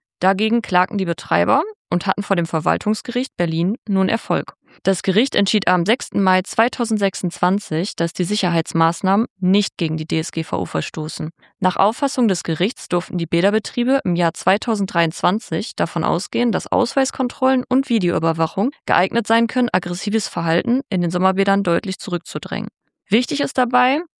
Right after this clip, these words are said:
das Gericht verlangte nicht, dass die Wirksamkeit jeder einzelnen Maßnahmen exakt beziffert wird.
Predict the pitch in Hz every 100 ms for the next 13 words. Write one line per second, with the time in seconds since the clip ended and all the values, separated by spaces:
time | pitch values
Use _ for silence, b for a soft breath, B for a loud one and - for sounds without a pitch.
0 | _ 202 190 - 196 226 - 202 196 190
1 | 185 226 - 190 - 185 196 - 185 180
2 | 180 175 202 202 - 190 - 175 180 180
3 | 180 185 175 175 - 180 - - 185 -
4 | - 269 - 170 - 170 294